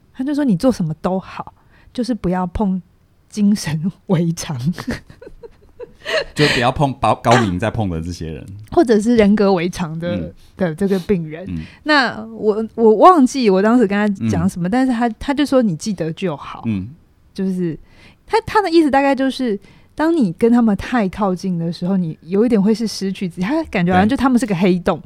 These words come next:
Speaker 2: 对。对。
Speaker 1: 然后你是没办法治愈他的。
Speaker 2: 对，其实我读这本书啊，我觉得这些人他们的，他们的逻辑真的是太严密了。
Speaker 1: 嗯。
Speaker 2: 严密到其实我，我必须说，就像是我看天边的一个星体，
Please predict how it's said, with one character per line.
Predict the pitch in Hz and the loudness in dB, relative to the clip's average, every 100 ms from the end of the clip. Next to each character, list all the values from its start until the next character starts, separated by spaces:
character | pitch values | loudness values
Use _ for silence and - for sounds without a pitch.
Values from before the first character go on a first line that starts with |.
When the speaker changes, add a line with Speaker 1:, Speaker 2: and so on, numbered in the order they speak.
| - | -8
Speaker 2:
对。 | 95 | -6
对。 | 78 - _ | -6 -12 _
Speaker 1:
然 | 185 180 | -2 0
后 | 220 | 2
你 | 190 | 2
是 | 262 | 4
没 | 226 | 2
办 | 196 208 | 2 0
法 | 202 156 | 0 -4
治 | 156 - 190 | -6 -6 -4
愈 | 175 | -2
他 | 160 | -2
的。 | 139 | -2
Speaker 2:
对， | |
其 | 147 | -2
实 | 294 | 0
我 | 147 | -2
读 | - 104 | -2 -4
这 | 120 | -2
本 | 117 90 | -2 -2
书 | 78 90 | -6 -6
啊， | 80 | -6
我 | |
觉 | 80 104 | -8 -8
得 | 117 107 | -6 -8
这 | - 170 | -8 -10
些 | - 131 | -8 -6
人 | 92 90 | -6 -6
他 | - | -6
们 | 127 113 | -4 -4
的， | 92 87 - _ _ _ _ _ _ | -6 -10 -14 _ _ _ _ _ _
他 | - 170 | -14 -6
们 | 185 | -4
的 | 131 | -2
逻 | 104 95 95 127 | -4 -2 -2 -4
辑 | - 85 | -8 -12
真 | 82 110 | -8 -4
的 | 104 90 | -4 -6
是 | - 101 90 _ - - - | -6 -8 -8 _ -20 -20 -12
太 | - | -6
严 | 143 85 | -4 -4
密 | 76 98 92 64 | -4 -4 -4 -6
了。 | 110 - _ | -12 -18 _
Speaker 1:
嗯。 | 247 220 175 165 | 0 0 0 -2
Speaker 2:
严 | 123 | 0
密 | 160 202 | 2 0
到 | 180 165 | 0 -2
其 | 131 - | -2 -4
实 | 120 110 104 113 _ _ _ _ _ _ _ _ _ | -6 -4 -6 -8 _ _ _ _ _ _ _ _ _
我， | 127 | -6
我 | 120 | -4
必 | 123 165 | -2 -4
须 | 143 | -4
说， | 131 120 | -2 -2
就 | - 170 | -2 -4
像 | 165 143 | 0 -2
是 | 139 131 - | -2 -6 -6
我 | 95 | -8
看 | - 123 | -4 -4
天 | - 104 | -4 -6
边 | 104 101 | -6 -6
的 | 87 | -8
一 | |
个 | 87 | -10
星 | - 92 90 | -12 -10 -10
体， | - | -14